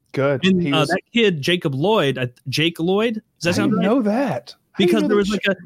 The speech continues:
Speaker 2: there was, like, a tidbit about it. Like, this kid got bullied so bad that he retired from acting.
Speaker 1: Good.
Speaker 2: Is that his name?
Speaker 1: Good. I say good.
Speaker 2: Yeah, Jake Lo-, how the fuck? Yeah, there we go.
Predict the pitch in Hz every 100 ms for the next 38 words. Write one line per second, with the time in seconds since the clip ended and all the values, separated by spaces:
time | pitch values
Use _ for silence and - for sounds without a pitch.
0 | - 190 190 175 - 220 185 165 147 139
1 | 131 131 135 131 143 - 175 156 131 127
2 | 160 165 147 - 139 131 127 131 131 123
3 | - 147 135 127 131 120 123 - - _
4 | _ - 165 190 233 135 - _ _ _
5 | 143 180 196 208 214 202 - _ _ _
6 | _ _ _ _ _ 123 151 190 277 170
7 | _ _ _ 143 185 302 277 156 185 170
8 | - _ _ _ 196 254 190 208 214 208
9 | 214 156 269 277 131 123 - 240 233 233
10 | - _ _ _ _ _ _ _ _ _
11 | - 202 175 117 - _ 202 185 131 123
12 | 135